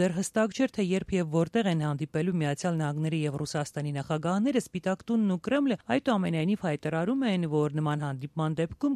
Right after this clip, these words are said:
քննարկվելու են նախ և առաջ երկու հարցեր՝ ուկրաինական և սիրիական ճգնաժամերը։ Սիրիական հարցում Reuters-ի և Bloomberg-ի վերլուծաբանների կարծիքով Վաշինգտոնը քննարկում է Մոսկվայի հետ Սիրիայի տարածքից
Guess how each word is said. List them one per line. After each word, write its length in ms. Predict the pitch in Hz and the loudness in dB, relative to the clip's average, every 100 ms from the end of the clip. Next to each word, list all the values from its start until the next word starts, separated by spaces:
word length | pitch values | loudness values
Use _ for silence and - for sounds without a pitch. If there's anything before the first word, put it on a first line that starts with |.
| - | 0
քննարկվելու 640 | 202 175 170 180 185 233 | 0 0 0 0 0 2
են 100 | 233 180 | 2 0
նախ 140 | 185 | 0
և 160 | 202 175 | 0 0
առաջ 260 | 175 185 - - 151 | 2 0 -4 -6 4
երկու 360 | 190 175 - 196 | 4 6 4 4
հարցեր՝ 460 | 202 196 - 262 156 | 4 2 2 4 4
ուկրաինական 760 | 143 147 139 147 139 165 180 170 | 0 0 0 0 -2 0 0 2
և 280 | 165 160 - | 2 0 -2
սիրիական 580 | 185 165 151 - 165 185 | 0 2 2 0 -2 -2
ճգնաժամերը։ 720 | 185 - 196 202 226 262 202 - - - - | -2 0 2 4 4 4 2 0 -8 -20 -18
Սիրիական 720 | - - 240 233 240 - 330 277 | -6 2 6 6 6 4 4 4
հարցում 480 | 180 165 - 151 135 - | 2 0 0 0 0 6
Reuters-ի 480 | 233 254 277 - 262 | 6 6 2 0 2
և 240 | 190 147 139 | 2 0 0
Bloomberg-ի 720 | 143 175 190 190 196 190 202 - _ - | 4 6 6 4 2 0 -2 -2 _ -6
վերլուծաբանների 880 | 160 147 165 170 156 160 160 160 165 - | -4 0 0 0 0 0 0 -2 -2 -4
կարծիքով 640 | 127 131 - 180 - 247 - 196 | -8 -8 -8 -2 2 2 2 4
Վաշինգտոնը 560 | 214 - 240 311 277 240 | 6 6 4 4 4 4
քննարկում 560 | 214 196 202 214 - 285 | 4 4 4 2 2 2
է 80 | 233 180 | 4 4
Մոսկվայի 500 | 170 - 170 165 185 | 2 0 0 0 2
հետ 240 | 277 269 - _ - | 2 2 -6 _ -10
Սիրիայի 580 | - - 269 240 156 - | -6 2 6 8 6 2
տարածքից 580 | 156 156 165 - 254 - | 0 0 -2 -2 -4 -4